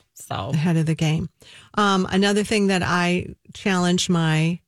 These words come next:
Speaker 2: clients to do is look and see how many processed foods are you getting,
Speaker 1: Mm-hmm.
Speaker 2: because that's your colon cancer prevention. How many processed foods are you getting in a day? You wanna take a picture with your phone, and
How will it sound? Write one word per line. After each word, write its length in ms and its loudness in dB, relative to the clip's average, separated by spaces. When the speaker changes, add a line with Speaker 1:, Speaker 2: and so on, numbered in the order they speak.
Speaker 2:
clients 520 0
to 80 -2
do 460 0
is 520 0
look 280 -2
and 120 0
see 340 2
how 220 -4
many 160 -2
processed 460 -2
foods 540 -2
are 200 2
you 160 2
getting, 280 -2
Speaker 1:
Mm-hmm. 100 0
Speaker 2:
because 260 -2
that's 200 -4
your 80 -2
colon 300 0
cancer 360 0
prevention. 680 -6
How 180 0
many 180 0
processed 500 -4
foods 460 -2
are 160 -2
you 160 -2
getting 360 0
in 140 2
a 120 2
day? 500 -2
You 120 2
wanna 560 2
take 200 -6
a 20 -6
picture 280 -4
with 160 -2
your 80 -4
phone, 380 0
and 260 0